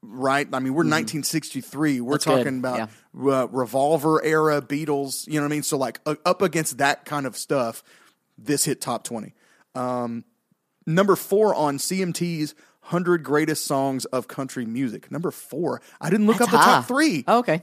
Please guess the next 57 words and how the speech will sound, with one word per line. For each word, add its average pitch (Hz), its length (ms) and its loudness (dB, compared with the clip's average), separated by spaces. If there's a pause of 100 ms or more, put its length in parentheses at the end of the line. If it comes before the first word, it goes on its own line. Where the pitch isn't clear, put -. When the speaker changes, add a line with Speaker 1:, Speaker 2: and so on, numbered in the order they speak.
(140)
Speaker 2:
I - 40 -8
was 143 80 -6
gonna 143 120 -8
say. 143 100 2
Speaker 1:
I 185 40 4
should, 190 340 -2
I, - 80 -4
I, - 680 -12
we 202 100 2
should 156 160 -2
do 190 120 4
that 110 140 0
right 127 200 2
now, 131 240 0
right? 127 260 0 (120)
Speaker 2:
Yeah, 320 320 -4 (140)
we'll 339 100 0
see. - 220 0 (380)
Speaker 1:
Okay, - 340 -4
all 139 120 -2
right. 120 120 -2 (440)
Um, 147 460 2
number 165 120 2
Speaker 2:
Pick, 170 100 6
Speaker 1:
eighty. 170 160 2
Speaker 2:
pick 277 220 4
your 220 100 4
three 127 400 2 (360)
out 143 160 0
there 143 100 4
Speaker 1:
Number 123 140 6
Speaker 2:
in 120 40 6
the 120 40 4
world. 117 240 -2
Speaker 1:
th-, 156 160 -6 (140)
<laughs> 1077 140 -8
yeah. - 80 -8 (220)
God, - 200 -14 (140)
who 226 160 2
even 147 220 2
knows? 127 300 -2 (200)
I - 60 -4
mean, 165 100 2
seriously, 143 340 0
we're 160 120 2
gonna 139 120 0
have 123 100 -2
to - 80 -14
find 107 220 -6
that 101 100 -10
out. 107 160 -14
Yeah. 104 140 -10 (520)
Um, 135 560 0 (640)
it 165 260 2
does 226 320 4
not 233 480 2
appear 196 480 0